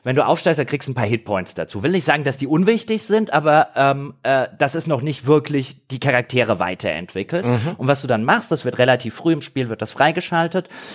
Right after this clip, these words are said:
Speaker 1: ist, dass du eine Hungeranzeige bekommst. Und, ähm, die wird so durch so eine Batterie dargestellt. Das heißt, wenn du in irgendeinem der Läden in Shibuya was essen gehst oder was trinkst, ähm, dann hat dieses Nahrungsmittel eine gewisse Anzahl von Kalorien.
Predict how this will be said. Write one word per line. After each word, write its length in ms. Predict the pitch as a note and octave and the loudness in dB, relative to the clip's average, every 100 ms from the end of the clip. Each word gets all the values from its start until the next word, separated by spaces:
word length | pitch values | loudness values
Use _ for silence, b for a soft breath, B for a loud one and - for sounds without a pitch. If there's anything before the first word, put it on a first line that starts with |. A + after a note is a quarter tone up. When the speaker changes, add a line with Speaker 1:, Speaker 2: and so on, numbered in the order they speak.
| B - | B -2
Speaker 1:
ist, 300 | D3+ D#3+ - | 2 2 0
dass 120 | C#3 | -2
du 60 | D3+ | 0
eine 160 | B2+ | 2
Hungeranzeige 800 | A#2+ D3+ B2+ F#2+ G2 - C2+ - | 2 4 2 0 -4 -4 -6 -6
bekommst. 720 | D#2 - F#2+ F#2+ - - - - B B A2 - | -14 -14 -8 -8 -8 -12 -18 -20 B B -20 -2
Und, 500 | B2 B2 A#2+ - - | 2 2 0 -8 -4
ähm, 480 | A#2 G#2+ G#2 G#2 F#2+ _ - | 4 6 4 2 -6 _ -8
die 100 | A2 | -2
wird 120 | B2 | -2
so 80 | A#2+ | -2
durch 180 | A#2+ A2 | -4 -2
so 80 | A2+ | -2
eine 100 | A2 | 0
Batterie 440 | G#2+ B2 G#2+ A#2 | 0 0 0 0
dargestellt. 600 | F2 C#2+ C#2 - C#2+ C#2 | 0 -2 -6 -8 -8 -8
Das 120 | F2+ | -2
heißt, 220 | C#3+ F3+ | 0 0
wenn 100 | C#3 | 0
du 60 | B2+ | -2
in 60 | B2 | 0
irgendeinem 380 | A3 G#3+ C3+ | 0 2 2
der 80 | A#2+ | 2
Läden 420 | G2+ G#2 D3+ F#3+ | 4 4 4 2
in 200 | F3+ A#2+ | -2 -4
Shibuya 680 | A2+ G#2 F2 G#2 G#2+ C3 - G2+ | -6 -8 -6 -4 0 0 -2 -4
was 200 | F#2 - | -6 -4
essen 480 | G#2+ - A2 D#3+ | -6 -4 -4 -6
gehst 360 | - E3+ B3 - | -2 -2 -2 0
oder 300 | C#3+ C#3 G#2 | 2 4 4
was 260 | F2 - - | 2 -4 -12
trinkst, 720 | - F#2+ C#3+ A#3+ - - - B B D#3 - | -8 0 2 2 -4 -12 -14 B B -16 0
ähm, 320 | C3 C#3+ D3+ C3 | 4 4 2 0
dann 220 | B2+ A#2 | 0 2
hat 300 | D3 - - | -2 -4 -6
dieses 340 | B2 A#2 G#2+ | -4 -4 -2
Nahrungsmittel 1040 | G#2+ B2 D3 D#3+ - D3+ E3 D#3+ D3 D3+ - | 2 2 2 -2 -2 0 0 2 0 0 -2
eine 280 | A#2+ A#2+ B2 | 0 0 0
gewisse 360 | A#2+ A#2+ - F2+ | -2 -4 -2 0
Anzahl 380 | G#2+ - A2 | 0 2 0
von 240 | G#2 G#2 G2 | 2 -4 -4
Kalorien. 720 | G#2 G#2 G2 G#2+ D3 G#2+ D#2+ | -4 -2 -2 2 4 4 0